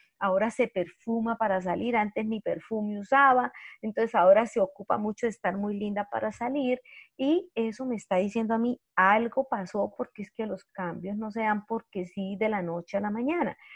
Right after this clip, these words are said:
Hay algo que la está motivando a cambiar, algo que la está motivando a arreglarse y la motivación a arreglarse no es para estar aquí en la casa, es arreglarse para estar afuera.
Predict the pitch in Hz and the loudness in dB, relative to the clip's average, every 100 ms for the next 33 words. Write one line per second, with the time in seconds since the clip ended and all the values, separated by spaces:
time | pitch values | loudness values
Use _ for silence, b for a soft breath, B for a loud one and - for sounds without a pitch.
0 | B B - 170 190 185 226 277 294 349 | B B -6 -4 2 4 6 6 2 -2
1 | 381 233 - - 214 226 240 214 185 185 | -2 -2 -4 -4 -2 -4 -2 -2 -2 -4
2 | 170 254 233 220 220 - 180 180 208 269 | -6 -4 -2 0 0 0 4 4 4 0
3 | - 254 220 208 202 208 233 202 185 202 | 2 2 2 -2 -2 -2 -2 0 2 0
4 | 240 240 226 208 240 - b b b - | 0 2 4 2 -2 -10 b b b -2
5 | 233 220 208 214 214 190 220 247 269 214 | 4 4 4 2 6 6 6 2 2 4
6 | 202 226 233 226 - 240 202 - 185 208 | 2 2 -2 -4 0 0 0 0 -2 -2
7 | - 226 220 - 294 202 190 - 190 226 | -4 -6 -4 0 0 0 -2 -6 -4 -4
8 | 208 185 185 208 233 185 185 - 185 196 | 0 2 2 0 -2 -2 -2 -4 -4 -4
9 | - 285 302 190 | -2 2 4 2